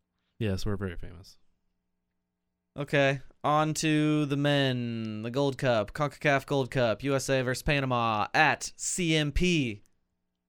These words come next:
Speaker 2: on Wednesday night. The U S has already clinched advancement, but not the top of the group.
Speaker 1: That will be settled on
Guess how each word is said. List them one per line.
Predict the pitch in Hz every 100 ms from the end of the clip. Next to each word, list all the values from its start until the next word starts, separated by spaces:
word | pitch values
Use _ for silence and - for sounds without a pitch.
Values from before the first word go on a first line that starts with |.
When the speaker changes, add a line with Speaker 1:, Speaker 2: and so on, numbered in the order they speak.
| _ _ _ _
Speaker 2:
on | 143 143
Wednesday | 139 139 120 123
night. | 117 104 87 - _ _ _ _ _ _ _ _
The | 120 139
U | 139
S | 135 -
has | 131
already | 131 127 127 127 127 123 120 117 117 113 98 _ _ _ _ _ _ _
clinched | - 180 175 -
advancement, | 139 156 147 143 143 143 151 _ _ _ _ _ _ _ -
but | 135 131
not | 135 131
the |
top | 117 135 120
of |
the | 110
group. | 104 104 - - _ _ _ _ _ _ _ _ _
Speaker 1:
That | 110 101
will | 98
be | 101
settled | 101 98 101
on | 98 98